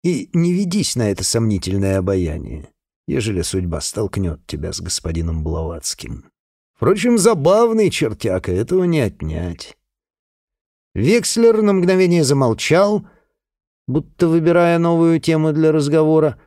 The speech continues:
и пока молчал, вертел золотые часы, блестевшие на запястье. «Константин», я не сомневаюсь в ваших интеллектуальных способностях.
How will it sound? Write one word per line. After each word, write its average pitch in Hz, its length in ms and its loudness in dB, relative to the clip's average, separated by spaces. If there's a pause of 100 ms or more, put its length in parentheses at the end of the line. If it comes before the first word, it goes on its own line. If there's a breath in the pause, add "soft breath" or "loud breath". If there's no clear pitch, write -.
(680 soft breath)
и 120 80 -2
пока 165 260 0
молчал, 180 720 2
вертел 196 800 2 (200)
золотые 185 480 2
часы, 190 400 -4
блестевшие 160 720 0
на 147 120 2
запястье. - 680 -6 (1400)
«Константин», 80 920 -4 (680)
я 143 180 2
не 143 240 2
сомневаюсь 110 920 -2
в 95 60 -4
ваших - 540 -6
интеллектуальных 92 840 -4
способностях. - 1120 -12